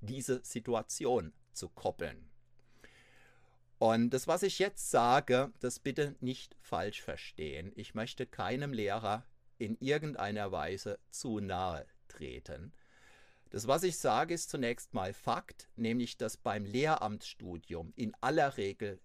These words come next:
Pädagogik klein geschrieben wird und wenn überhaupt, dann nur in der Theorie.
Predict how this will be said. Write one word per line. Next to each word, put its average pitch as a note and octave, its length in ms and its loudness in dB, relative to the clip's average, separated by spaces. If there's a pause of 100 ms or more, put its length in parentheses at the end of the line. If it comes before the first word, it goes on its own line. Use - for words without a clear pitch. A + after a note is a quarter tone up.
(120)
Pädagogik A2 920 -2 (520)
klein G#2+ 440 -2
geschrieben D#3 580 -4
wird C3+ 300 -2
und G3 260 -6
wenn D3+ 180 2
überhaupt, B2+ 680 0 (160)
dann G2 300 -6 (160)
nur G#2+ 440 -2 (160)
in F#2 140 -8
der F2 220 -6
Theorie. G2+ 680 -8